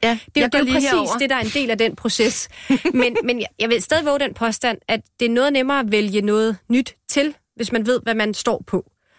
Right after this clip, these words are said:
Speaker 1: Ja.
Speaker 2: Og jo stærkere et fundament, du giver et barn, når de er små, des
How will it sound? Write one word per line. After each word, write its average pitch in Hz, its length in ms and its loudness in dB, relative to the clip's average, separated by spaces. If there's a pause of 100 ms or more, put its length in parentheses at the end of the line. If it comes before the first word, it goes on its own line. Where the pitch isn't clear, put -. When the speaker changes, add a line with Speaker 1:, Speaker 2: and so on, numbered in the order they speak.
(140)
Speaker 1:
Ja. 196 160 0
Speaker 2:
Og 233 100 2 (140)
jo 240 140 4
stærkere 294 420 0
et 240 60 -6
fundament, 226 640 -2 (100)
du 254 80 0
giver 240 220 0
et 226 60 -4
barn, 208 320 -2 (180)
når 214 100 2
de 190 200 -4
er - 80 -4
små, 285 380 0 (400)
des - 240 -2